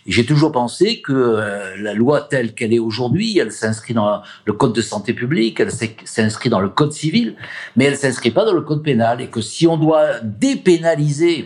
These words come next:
c'est bien le terme qu'il faut choisir, le fait de donner la mort, c'est bien le terme qu'il faut choisir, pour, euh, un malade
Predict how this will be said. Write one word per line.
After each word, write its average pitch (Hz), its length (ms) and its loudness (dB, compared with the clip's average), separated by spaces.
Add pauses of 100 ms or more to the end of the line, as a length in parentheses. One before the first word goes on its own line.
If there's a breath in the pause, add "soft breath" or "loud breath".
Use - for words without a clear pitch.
c'est 95 80 -14
bien 107 140 -6
le 104 120 -2
terme 98 380 -2
qu'il - 160 -20
faut - 160 -10
choisir, 113 540 0 (400 loud breath)
le 117 180 4
fait 214 240 0
de 143 140 2
donner 202 480 2
la 180 100 4
mort, 156 400 0
c'est - 160 -8
bien 143 220 0
le 143 180 0
terme 135 320 2 (140)
qu'il - 160 -14
faut 131 180 -2
choisir, 127 460 0 (400 loud breath)
pour, 151 400 4
euh, 123 100 4 (160)
un 135 80 -2
malade 147 480 2